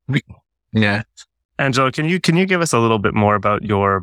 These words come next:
Speaker 1: background, how you got into Bitcoin, and, uh, maybe a little bit about just yourself generally?
Speaker 2: I guess I got into Bitcoin quite young. I was thirteen when I first found out about it. It was just off the back of,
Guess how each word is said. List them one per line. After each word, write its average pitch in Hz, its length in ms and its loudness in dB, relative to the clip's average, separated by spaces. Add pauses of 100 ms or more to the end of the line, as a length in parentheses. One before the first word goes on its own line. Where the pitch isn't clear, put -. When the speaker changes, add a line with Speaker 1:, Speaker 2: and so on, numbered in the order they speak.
(100)
Speaker 1:
background, 104 840 0
how 104 300 0
you 104 140 0
got 101 200 -2
into 101 560 0 (120)
Bitcoin, 104 640 0
and, 95 200 -4
uh, 101 160 0
maybe 104 220 0
a 104 60 2
little 101 200 0
bit 101 160 -2
about 98 420 -2 (220)
just 101 300 -4
yourself 101 400 0
generally? 117 480 -2 (1040)
Speaker 2:
I 123 60 0
guess 123 320 0
I 117 100 -4
got 123 120 -2
into 123 160 -2
Bitcoin 113 340 -2
quite 104 300 -4 (460)
young. 104 260 0
I 101 80 -4
was 101 160 -4 (640)
thirteen 113 340 0
when 104 100 0
I 101 40 -4
first 104 300 -2
found 98 180 0
out 101 140 0
about 101 240 -2
it. 98 140 -8 (720)
It 117 60 -6
was 113 140 -2
just - 180 -2
off 123 140 -8
the 113 100 -4
back 107 280 -2
of, 101 220 0